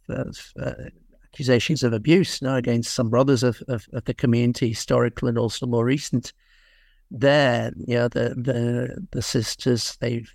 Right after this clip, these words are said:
they've helped us enormously, yeah, um, uh, to, to, to deal with those questions, um, and, and to look at them in a different way. Uh,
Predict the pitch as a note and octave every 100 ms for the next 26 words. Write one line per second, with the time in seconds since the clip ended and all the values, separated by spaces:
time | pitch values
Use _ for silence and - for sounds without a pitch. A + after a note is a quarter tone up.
0 | - B2 - B2 - A2+ B2+ G#2+ A#2+ C#3+
1 | A#2+ G#2+ - - - _ _ B2 C3+ D3+
2 | - B2 C3 A#2+ A#2 - _ _ _ _
3 | - - C3+ A#2+ D#3+ - - A#2+ - -
4 | - A#2 B2 B2 - - - - - _
5 | - B2 C#3+ G3+ D#3+ - A#2+ - B2 -
6 | - F3 F#3+ - - B2 A#2+ B2 B2 B2
7 | - C3 B2+ B2 C3+ A#2+ G#2+ - C3 -
8 | - A#2+ A#2+ A2+ C#3 - - A#2+ C#3 A#2
9 | C3 _ _ _ - - _ - - -